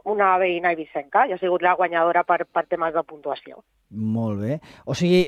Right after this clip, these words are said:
Speaker 2: em, això, em, sororitat, em, resposta davant de la violència masclista,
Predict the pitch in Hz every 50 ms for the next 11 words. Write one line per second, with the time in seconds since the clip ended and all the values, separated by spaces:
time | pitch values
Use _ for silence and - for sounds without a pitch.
0 | 131 151 160 165 160 156 151 151 151 151 151 139 117 151 143 - 170 170 175 160
1 | - - 135 151 151 151 147 143 98 117 - - 190 180 180 170 175 175 139 214
2 | 214 233 233 226 226 220 220 - - 180 175 185 185 180 175 175 170 170 170 170
3 | 165 170 170 170 165 165 165 165 165 165 165 165 - 180 190 185 - - - 214
4 | 226 196 - - 214 196 185 185 185 180 175 170 175 170 175 175 165 - 185 180
5 | 175 160 - - - 208 220 220 185 - - 214 220